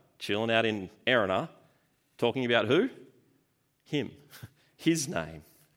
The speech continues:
God kept that promise. Promise four, "You'll be a blessing." Through Abraham, God won't just bless him, but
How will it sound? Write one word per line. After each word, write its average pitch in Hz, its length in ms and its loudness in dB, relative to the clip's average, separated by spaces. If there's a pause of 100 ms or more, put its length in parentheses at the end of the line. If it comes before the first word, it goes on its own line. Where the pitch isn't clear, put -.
(100)
God 98 180 -6
kept - 240 -8
that 107 180 -6
promise. 85 280 -6 (220)
Promise 185 380 4
four, 165 320 4 (180)
"You'll 147 180 8
be 135 300 6
a 117 100 6
blessing." 113 720 0 (260)
Through 147 380 2 (260)
Abraham, 135 640 2
God 156 320 4
won't 151 240 2
just 143 200 -2
bless 143 340 0 (180)
him, 175 340 2
but 117 240 0